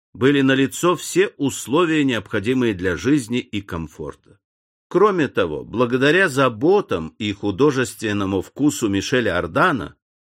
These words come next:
вскоре к полезному присоединилось там и приятное в виде изящных предметов. Если бы не размеры вагона, Мишель превратил бы его в настоящее ателье художника.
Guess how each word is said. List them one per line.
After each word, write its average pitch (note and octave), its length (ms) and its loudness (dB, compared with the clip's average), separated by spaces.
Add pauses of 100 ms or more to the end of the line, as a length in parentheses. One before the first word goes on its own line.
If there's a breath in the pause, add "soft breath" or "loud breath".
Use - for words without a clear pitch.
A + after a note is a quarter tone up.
(100)
вскоре F3+ 480 0
к - 160 -16
полезному G2 1000 0 (240)
присоединилось C3+ 1040 2
там F#3+ 260 0
и F#3+ 120 -2
приятное D#3+ 920 0
в F2 40 -6
виде D#3+ 520 -4
изящных C3 760 0
предметов. C3+ 640 -4 (640)
Если F#3 380 2
бы E3+ 140 0
не E3+ 120 2
размеры D#3+ 460 2
вагона, D3 380 2
Мишель C#3 440 2
превратил C3 600 0
бы C3+ 140 2
его C3 380 2 (140)
в G#2 140 -2
настоящее C3 840 0
ателье A#2 760 0
художника. G2 880 -6